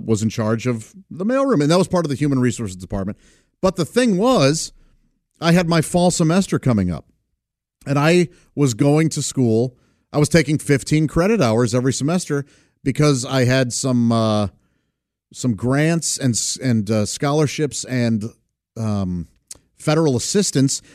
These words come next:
that required I take no less than fifteen. Oh, no. Uh, you know what? It may have been thirteen hours, but that didn't make sense 'cause each class was, like, three credit hours. So, uh, I had to take fifteen credit hours each semester.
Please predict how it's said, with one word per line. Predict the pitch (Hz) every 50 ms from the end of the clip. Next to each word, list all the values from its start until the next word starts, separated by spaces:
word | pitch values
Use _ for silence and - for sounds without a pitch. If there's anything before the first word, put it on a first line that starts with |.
| _ -
that | 104 131 160 151 151
required | 151 139 - - - - 165 175 180 202 214 220 202 165 147 147 147
I | 143 139 135
take | 120 - 147 143 139 - - - _ _ _ _ _ _ _ _ -
no | - 107 117 139 151 165 180 180 180 180 185 185 185 - - -
less | 123 120 151 175 170 - - -
than | 156 135 117
fifteen. | - - - 156 139 - - - 151 147 139 139 135 135 131 127 123 - _ _ _ _ _ _ _ _ _ _ _ _ _ _ _
Oh, | 143 156 175 160 151 135 120 107
no. | 95 90 90 85 80 80 80 76 _ - -
Uh, | 139
you | 143 151
know | 147 147
what? | 143 147 -
It | 131 131
may | 135 139
have | 131
been | 123 110 98
thirteen | - - 123 117 113 107 - - 113 113 110
hours, | 110 113 117 120 120 117 - _ _ _ -
but | 107 98 151 156 139 123 - -
that | 131 110 135 131 110
didn't | - 147 131 120
make | 123 123 -
sense | - - 131 127 127 -
'cause | - 117 95
each | 120 113 - -
class | - 120 117 110 -
was, | 110 85
like, | 104 101 -
three | - - 98 110 110
credit | - - 113 113 113 113
hours. | 120 120 127 131 123 -
So, | - 117 101 - _ _ - _ _ _ -
uh, | - 117 117 113 110
I | 101 127 117
had | 110 127 127 120
to | 104
take | - 131 120 -
fifteen | - - 135 131 - - - 131 123 104
credit | - 135 123 120 113
hours | 117 107 107 98 87
each | 101 90 -
semester. | - 98 98 107 110 101 - - 90 85 82